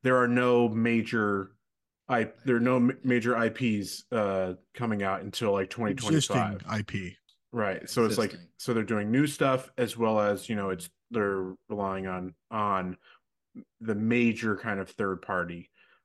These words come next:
Speaker 1: I Ps. Like, we've got,
Speaker 2: Final
Speaker 1: uh,
Speaker 2: Fantasy.
Speaker 1: Final Fantasy Rebirth coming out. Um, you know,
Speaker 2: Stellar
Speaker 1: Stel-,
Speaker 2: Blade.
Speaker 1: Stellar Blade is probably
Speaker 2: Rise of
Speaker 1: gonna
Speaker 2: the
Speaker 1: be
Speaker 2: Ronin.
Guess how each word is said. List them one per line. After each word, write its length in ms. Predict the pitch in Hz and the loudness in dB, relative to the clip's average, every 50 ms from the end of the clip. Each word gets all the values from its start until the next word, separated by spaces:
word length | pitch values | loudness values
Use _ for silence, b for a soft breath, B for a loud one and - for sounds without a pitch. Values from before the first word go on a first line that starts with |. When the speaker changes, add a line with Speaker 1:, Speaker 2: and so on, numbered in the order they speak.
| b | b
Speaker 1:
I 100 | 98 90 | -8 -8
Ps. 400 | 87 - - 92 82 80 - - | -8 -8 -10 -12 -12 -12 -10 -10
Like, 160 | 101 92 - | -10 -10 -10
we've 100 | - 92 | -10 -8
got, 260 | - - 90 87 - _ _ _ _ _ _ - | -6 -4 -4 -4 -6 _ _ _ _ _ _ -4
Speaker 2:
Final 220 | - 123 113 107 101 | 0 0 2 2 2
Speaker 1:
uh, 40 | 92 | 0
Speaker 2:
Fantasy. 360 | 107 98 92 95 - - 95 | 0 -2 -2 -4 -6 -8 -6
Speaker 1:
Final 240 | - 127 117 113 110 | -2 0 2 2 2
Fantasy 300 | 110 123 110 107 - 127 | 0 0 -2 0 -2 0
Rebirth 420 | 139 151 147 135 135 123 117 - | 2 2 2 4 4 2 2 0
coming 240 | - 127 110 104 101 | -2 -2 -2 0 0
out. 260 | 98 95 95 92 - b b b b b b b _ _ - | 0 -2 -2 -4 -6 b b b b b b b _ _ -4
Um, 540 | 117 107 101 98 95 95 90 87 87 92 _ _ _ _ _ _ _ _ _ _ _ _ _ _ _ _ _ _ _ _ - - _ _ _ - | -2 -2 0 0 0 -2 -2 -4 -6 -10 _ _ _ _ _ _ _ _ _ _ _ _ _ _ _ _ _ _ _ _ -16 -16 _ _ _ -6
you 80 | - 117 | -2 -2
know, 60 | 107 95 | 0 0
Speaker 2:
Stellar 220 | 95 104 104 95 | -2 -2 -4 -6
Speaker 1:
Stel-, 200 | 92 104 131 139 | -2 0 0 0
Speaker 2:
Blade. 120 | - - | 0 -2
Speaker 1:
Stellar 560 | - - - - - - - 135 135 135 135 120 | -8 -8 -10 -12 -8 0 2 4 4 4 4 4
Blade 520 | 107 131 127 123 117 110 107 101 95 123 - 123 | 4 4 6 6 6 6 4 2 0 -4 -6 -6
is 140 | 123 113 | -6 -6
probably 240 | - - 123 113 139 | -4 -2 0 2 4
Speaker 2:
Rise 120 | 139 135 123 | 4 4 4
of 20 | 127 113 | 4 4
Speaker 1:
gonna 60 | 117 | 2
Speaker 2:
the 60 | 104 | 2
Speaker 1:
be 20 | 104 131 | 2 2
Speaker 2:
Ronin. 460 | 127 117 104 92 85 82 - - | 2 2 2 0 -2 -6 -10 -14